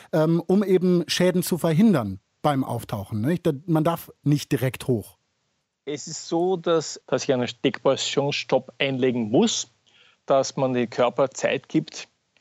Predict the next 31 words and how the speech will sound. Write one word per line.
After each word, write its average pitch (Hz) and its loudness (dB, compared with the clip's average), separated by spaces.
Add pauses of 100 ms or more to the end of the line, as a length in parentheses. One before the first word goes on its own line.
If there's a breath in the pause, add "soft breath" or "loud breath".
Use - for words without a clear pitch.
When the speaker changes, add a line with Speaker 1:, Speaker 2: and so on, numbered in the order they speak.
(120)
Speaker 2:
abzugasen, 107 -4
weil 123 -2
es 123 -4
bilden 170 -2
sich - -8
Gase 123 2
im 131 -8
Blut, 143 -4 (760)
äh, 139 2
die 160 0
langsam 139 -2
wieder 151 2 (380)
ausperlen 135 0
müssen. 113 -4 (460)
Speaker 1:
Die 160 2
Folge 185 2
sonst 165 0
wäre, 180 2
dass 160 0
diese 175 2
Gase 165 0
eben 170 2
im 160 2
Blut 147 0
wären 190 2
weiterhin 196 2
und 165 -2
dort 156 2
Schäden 120 -2
verursachen 104 -10
können. 98 -16